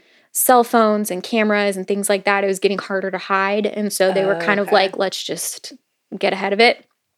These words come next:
Speaker 2: I respect that.
Speaker 1: So Nora's freaking out, um, about this whole "you have a mate" thing. She's like, "Who even is it? I've never met this person. I don't want a mate." Um,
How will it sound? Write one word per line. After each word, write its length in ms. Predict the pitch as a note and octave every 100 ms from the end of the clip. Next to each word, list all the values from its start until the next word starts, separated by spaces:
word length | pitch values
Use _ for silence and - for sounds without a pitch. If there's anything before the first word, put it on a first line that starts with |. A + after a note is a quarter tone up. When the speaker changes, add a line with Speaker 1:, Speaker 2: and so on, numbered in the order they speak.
| _ _ _ _ -
Speaker 2:
I 80 |
respect 380 | F#3 G#3 F3 -
that. 140 | F3+ G3+ - - - - - -
Speaker 1:
So 600 | - - B3+ B3 A#3+ A3+ -
Nora's 420 | A#3 C4+ F#4+ D#4
freaking 380 | - C4 A#3+ A3+
out, 440 | F3+ - - - - _ -
um, 720 | A3 G#3 G3+ G3+ G3 G3 A#3 _ -
about 580 | G#3+ G#3+ G3 G3+ - G3+
this 220 | A3 -
whole 520 | A3 G#3 F#3+ F#3+ F3+ _ -
"you 180 | G#3
have 180 | G3 G#3
a 40 | G#3
mate" 300 | G3 - -
thing. 380 | F3 - G3 F#3+ -
She's 340 | - A3 G#3
like, 300 | G#3+ G#3 - _ -
"Who 180 | C4 C4
even 240 | C#4+ E4
is 200 | C#4 G#3
it? 340 | - C#4 - - _ _ _ _
I've 260 | G3+ G3 G3
never 260 | G#3 G3+ A#3
met 240 | A3+ -
this 180 | G3+ -
person. 580 | - F#3 - G#3 A#3 A#3 - - _ _ -
I 400 | G#3 G3+ G3+ G#3
don't 260 | G3+ G3+ G3+
want 300 | G#3 A#3+ F4+
a 20 |
mate." 420 | G#3 G3 A3+ - - _ - - _ -
Um, 500 | A3 A3 A3 G3 F#3+